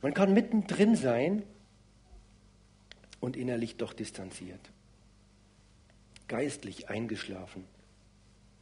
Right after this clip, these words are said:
Körperlich hier, aber eigentlich schon ausgestiegen, irgendwie erwartungslos, so kenn ich schon, alles schon mal gehört.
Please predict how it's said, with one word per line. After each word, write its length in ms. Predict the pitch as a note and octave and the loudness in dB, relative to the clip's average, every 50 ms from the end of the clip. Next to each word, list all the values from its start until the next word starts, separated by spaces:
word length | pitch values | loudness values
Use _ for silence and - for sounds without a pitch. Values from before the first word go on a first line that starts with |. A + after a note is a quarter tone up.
| - - - - | -20 -16 -6 4
Körperlich 560 | - D#3+ G3 G3 G3 G3 F#3 F3 F3 D#3+ - | 8 8 8 10 8 6 6 6 4 2 0
hier, 400 | - E3+ F3+ G#3 G#3+ G#3 G3+ - - - - - - - - - - - | 0 2 4 6 6 4 4 -2 -8 -14 -18 -18 -20 -20 -20 -20 -4 -2
aber 300 | D3 D3+ E3 G3 - - | 2 4 4 4 4 4
eigentlich 360 | F#3+ A3+ A3+ G3+ F3+ E3+ - | 6 6 6 6 4 2 0
schon 160 | - E3 E3 | 0 -2 -2
ausgestiegen, 920 | - - C#3+ F#3+ G3 - - - D3 - - - D3 C#3+ C3 B2 A#2 G#2 G2+ | -2 -2 -2 0 0 -2 -2 -2 -2 -2 -4 -4 -4 -6 -4 -4 -6 -6 -4
irgendwie 420 | C3 D#3 F3 F3 D#3+ D#3 E3 F3 E3+ | -2 -2 -2 -2 -2 -2 -2 0 0
erwartungslos, 1200 | D3+ C3+ B2 G#2+ G#2+ A#2 A#2 D3 - - - D3+ D3 C3+ - - - A2+ G#2+ G2 G2 F#2+ - - | 2 0 0 2 0 -2 -2 -2 -4 -6 -8 -8 -8 -8 -8 -8 -6 -4 -4 -6 -6 -10 -8 -4
so 300 | B2 A#2 A2+ A2 - - - - - | -2 -2 -2 -2 -4 -8 -14 -18 -12
kenn 240 | - B2 C3+ D#3+ | -6 -4 -2 -2
ich 200 | D#3+ C#3 - - | -2 -2 -2 -4
schon, 280 | - - F#2 F2 E2+ E2+ - - - - - - - - - - - - - - | -6 -8 -8 -10 -14 -16 -20 -20 -20 -20 -20 -20 -20 -20 -20 -20 -20 -20 -14 -6
alles 300 | - A#2 D3+ E3+ D3+ - | -2 0 0 0 0 -2
schon 180 | - D3+ C#3+ C3+ | -4 -4 -4 -4
mal 140 | C3 B2+ | -4 -4
gehört. 480 | A#2 B2 G2 F#2+ G#2+ A#2+ B2 A2+ F#2 E2 | -4 -4 -4 -4 -4 -6 -6 -6 -10 -12